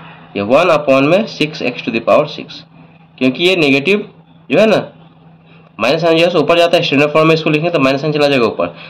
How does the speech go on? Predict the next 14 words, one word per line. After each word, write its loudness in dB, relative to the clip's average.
तो -8
minus -2
one 0
upon 2
में 0
ये -8
six -6
x -2
to 0
the 2
power 4
six -4
plus -2
c। -6